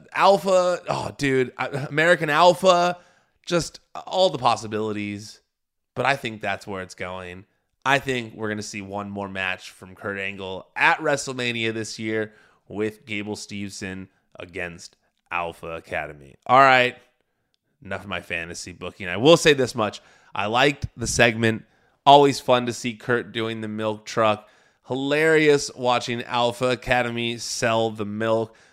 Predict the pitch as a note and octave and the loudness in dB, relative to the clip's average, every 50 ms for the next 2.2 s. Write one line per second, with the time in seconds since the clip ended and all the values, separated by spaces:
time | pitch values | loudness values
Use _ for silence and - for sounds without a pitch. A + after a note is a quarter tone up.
0 | _ - - G2 - - - - A#2+ A#2 A#2+ B2+ B2+ B2+ B2+ B2 A#2+ A#2+ A#2 A#2 | _ -16 -14 -14 -14 -16 -14 -8 -4 0 2 2 2 2 2 2 2 4 4 2
1 | A#2 A#2 A#2 A#2+ B2 A#2 A#2 A#2 A2+ A#2 A2 - - A#2+ A2+ A2 A2+ A2+ A2 A2 | 2 2 2 0 0 0 -2 -4 -4 -6 -8 -4 0 2 4 4 4 2 0 -4
2 | - - - | -8 -14 -16